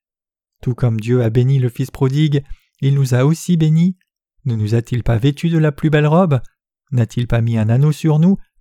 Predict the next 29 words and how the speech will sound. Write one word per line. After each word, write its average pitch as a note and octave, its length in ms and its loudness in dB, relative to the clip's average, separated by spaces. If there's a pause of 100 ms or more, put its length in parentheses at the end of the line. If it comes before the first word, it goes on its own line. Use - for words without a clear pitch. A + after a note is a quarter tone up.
(300)
Ne B2 100 -2
sommes-nous A#2+ 380 -2
pas A#2 140 0
devenus A#2+ 340 -2
fils - 260 -2
et D#3 60 0
filles E3+ 220 -4
de D#3+ 100 2
Dieu ? E3 320 0 (640)
Nous D3+ 240 2
avons E3 260 2
effectivement C#3+ 640 -2
mis F3 180 2
le C#3 100 2
vêtement C#3 360 0
de C#3+ 120 0
justice, B2 580 -4 (400)
sommes A#2+ 260 -2
devenus G#2+ 400 -2
fils - 260 -4
et B2+ 80 0
filles G3 220 -4
de C3+ 120 0
Dieu D#3 280 0
et C3 100 2
avons D3+ 240 0
aussi C#3 260 -4
des C3+ 100 0
chaussures. D3+ 640 -2